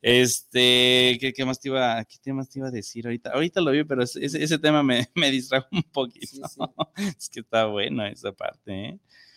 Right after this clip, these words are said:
Speaker 1: Pero bueno, de ahí en más, ahí es donde se empiezan a complicar las cosas y,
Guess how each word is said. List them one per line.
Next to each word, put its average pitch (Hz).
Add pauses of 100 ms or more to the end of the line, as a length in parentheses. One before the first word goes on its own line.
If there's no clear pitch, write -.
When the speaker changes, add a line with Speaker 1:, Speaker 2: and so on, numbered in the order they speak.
(480)
Speaker 1:
Pero 127
bueno, 139
de 135
ahí 151
en 190
más, 180
ahí 156
es 156
donde 160
se 127
empiezan 123
a 120
complicar 101
las 110
cosas 101
y, 92